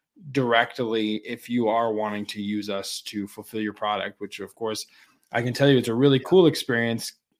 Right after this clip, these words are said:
talking to listeners as we have in the past of like, "Hey, we heard on the podcast, this is what you guys are doing. We wanna work with you." And there's already an established connection because we talk so much and so frequently for ninety-seven episodes that people feel like they know us, which then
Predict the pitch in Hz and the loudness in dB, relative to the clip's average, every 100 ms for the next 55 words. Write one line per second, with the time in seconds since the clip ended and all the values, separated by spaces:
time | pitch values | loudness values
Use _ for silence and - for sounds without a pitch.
0 | _ - - 127 135 131 117 120 117 117 | _ -6 0 2 2 0 -2 -2 -2 -2
1 | 120 113 110 113 117 117 110 104 123 123 | -4 -4 -6 -4 0 0 -2 -2 -2 0
2 | 127 - 107 101 104 113 151 127 - _ | -4 -6 -6 -6 -4 -2 0 -2 -4 _
3 | _ _ 127 120 135 117 127 143 147 113 | _ _ -4 0 0 0 0 0 2 -4
4 | 113 - 113 107 107 110 104 95 123 113 | -4 -6 -8 -6 -8 -4 -4 -2 -2 -2
5 | 107 98 101 139 143 _ _ _ 107 104 | -2 -4 -2 -2 -2 _ _ _ -8 -6
6 | 101 101 101 _ _ 101 98 98 80 107 | -8 -8 -12 _ _ -6 -4 -4 -4 -6
7 | 107 110 120 117 113 104 101 _ _ _ | -6 -2 -2 0 -2 -4 -6 _ _ _
8 | _ - 113 113 - - 127 127 123 - | _ -6 -4 -4 -4 0 2 2 -2 -4
9 | - 117 120 123 - 113 104 104 110 104 | -6 -2 -2 -2 -4 -2 -2 -2 -4 -4
10 | - 110 110 147 147 143 135 - - 156 | -6 -6 2 2 4 2 2 -2 -4 0
11 | 139 143 143 101 - 156 147 147 151 113 | 2 2 0 -8 -2 0 2 0 0 -2
12 | 101 104 101 98 107 139 127 139 117 120 | -6 -8 -6 -2 0 0 -2 -2 -2 -2
13 | 147 - 98 98 - 139 - 143 113 - | -4 -6 -6 -6 -6 -6 0 0 0 -2
14 | 104 95 170 - 85 - 123 120 143 147 | -4 -2 -2 -2 -8 -8 -8 0 2 2